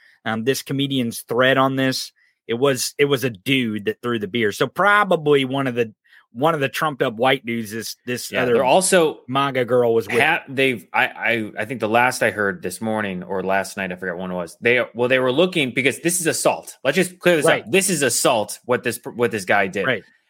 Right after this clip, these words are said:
Speaker 2: And I'm trying to remember if they said they had them in custody or if they were looking for them.
Speaker 1: Yeah, they were investigating them,
Speaker 2: Yeah,
Speaker 1: I
Speaker 2: yeah.
Speaker 1: believe, at least.
Speaker 2: But yeah,
Speaker 1: To a
Speaker 2: again,
Speaker 1: bare
Speaker 2: this
Speaker 1: minimum.
Speaker 2: is assault. This person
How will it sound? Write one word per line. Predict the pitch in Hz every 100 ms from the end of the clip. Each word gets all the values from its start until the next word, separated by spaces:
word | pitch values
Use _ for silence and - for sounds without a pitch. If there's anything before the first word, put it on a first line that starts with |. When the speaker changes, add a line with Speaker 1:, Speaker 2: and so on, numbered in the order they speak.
| -
Speaker 2:
And | 120
I'm | 123 123
trying | - 151 151
to | 139
remember | 127 117 120 117 113
if | 107
they | 107 101
said | - - 131 156 160 170
they | 185 185 180 180 180 _
had | - 147 160 170 165
them | 180 180
in | 170
custody | 165 170 165 175 175
or | 123 117
if | 123
they | 113
were |
looking | 113 123 123 101
for | 85
them. | 71 _ _ -
Speaker 1:
Yeah, | 156
they | 175
were | 165
investigating | 139 113 160 160 135 131 120 113 104 -
them, | 110 104
Speaker 2:
Yeah, | 98
Speaker 1:
I |
Speaker 2:
yeah. | 90
Speaker 1:
believe, | 110 123 127
at | 113 113
least. | 117
Speaker 2:
But | 107
yeah, | 104 85
Speaker 1:
To | 110
a |
Speaker 2:
again, | 143 143
Speaker 1:
bare | 156 151
Speaker 2:
this | 139
Speaker 1:
minimum. | 139 180
Speaker 2:
is |
assault. | - 170 101 90
This | 120 123
person | - 151 147 170 170 180